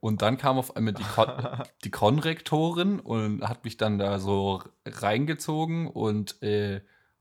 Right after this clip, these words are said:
Speaker 1: mich halt dann irgendwie gefragt, was das soll. Und erst, erst in dem Moment ist mir dann halt irgendwie klar geworden, was ich da gemacht hab. Äh, und es war mir dann mega peinlich. Also, ja,
Speaker 2: Mhm.
Speaker 1: genau. Und jetzt die Frage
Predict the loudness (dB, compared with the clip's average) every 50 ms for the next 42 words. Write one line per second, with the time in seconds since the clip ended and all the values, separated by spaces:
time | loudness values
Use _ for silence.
0 | _ -6 -2 -2 -2 -2 -4 -2 -2 -2 0 0 -2 -2 -2 -2 -2 -4 -4 -4
1 | -4 -6 -8 -10 -10 -8 -2 0 0 0 -2 -6 -10 -10 -10 -10 -10 -8 -4 0
2 | 2 4 4 4 2 0 -2 -2 -2 -4 -4 -4 -10 -16 -4 0 0 0 0 0
3 | -2 -2 0 2 2 2 2 2 2 2 2 2 2 -2 -4 -6 -4 -4 -2 -2
4 | -2 -2 -2 -4 -4 -4 -2 -2 -2 -2 -4 -6 -4 2 4 6 6 6 4 4
5 | 4 4 4 4 2 -2 -4 -4 -8 -6 -6 -6 -4 -4 -4 0 2 2 2 2
6 | 0 -6 -10 -4 -2 -2 -2 -2 -6 _ _ -20 -20 -20 -20 -20 -20 -20 -20 _
7 | _ -2 2 4 4 4 4 2 2 0 0 0 2 2 2 4 4 2 2 2
8 | 0 2 2 2 2 4 4 2 2 0 -4 -4 0 0 0 0 0 -2 -4 -6
9 | -10 -14 _ _ _ _ _ _ _ _ _ _ _ _ _ _ _ _ -4 -4
10 | -2 0 0 0 2 2 2 0 -2 -4 -8 _ _ _ _ _ _ _ -2 2
11 | 4 4 4 4 2 0 -8 _ _ _ -14 -12 -10 -10 -10 -10 -6 -4 -2 2
12 | 2 4 2 2 0 0 0 0 0 0 0 -2 -6 -10 -12 -14 -12 -8 -6 -6
13 | -6 -2 2 6 8 8 8 8 6 4 2 0 -2 -4